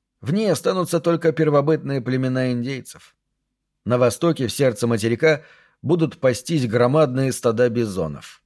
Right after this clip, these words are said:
Ещё восточнее окажется территория тринадцати колоний, понемногу растворяющихся в поселениях первопроходцев и тоже исчезающих. "Что ж", — подумал Ракман, — "если ехать достаточно быстро,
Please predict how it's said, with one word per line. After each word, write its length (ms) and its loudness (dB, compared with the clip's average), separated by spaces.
Ещё 460 0
восточнее 680 0
окажется 560 0
территория 580 2
тринадцати 640 -2
колоний, 640 0
понемногу 520 0
растворяющихся 1080 0
в 120 -10
поселениях 640 -2
первопроходцев 880 -4
и 140 -6
тоже 380 0
исчезающих. 840 -8
"Что 360 -6
ж", — 420 -8
подумал 420 2
Ракман, — 460 2
"если 380 0
ехать 340 4
достаточно 680 0
быстро, 440 -2